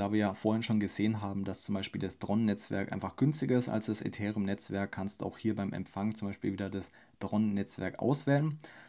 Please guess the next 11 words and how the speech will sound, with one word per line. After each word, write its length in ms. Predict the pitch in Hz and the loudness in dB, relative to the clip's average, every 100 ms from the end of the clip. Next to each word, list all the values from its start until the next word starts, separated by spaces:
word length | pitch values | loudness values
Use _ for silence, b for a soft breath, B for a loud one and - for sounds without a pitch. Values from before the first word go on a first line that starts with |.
| - | -2
Allerdings 320 | 110 117 117 | 2 4 2
funktioniert 440 | 117 110 117 110 | 0 2 2 2
es 100 | 101 | 2
nur, 400 | 117 139 156 156 B B | 2 4 4 2 B B
wenn 140 | 113 | 2
der 140 | 110 107 | 4 2
Versender 720 | 101 98 - 110 123 117 - | -2 -6 0 4 4 4 4
auch 160 | 110 107 | 2 2
das 240 | 101 - | 0 -2
Tron-Netzwerk 580 | - 98 95 95 - 95 | -2 0 0 -2 -4 -2
unterstützt. 640 | 95 90 - 98 - - | -2 0 2 0 -2 -18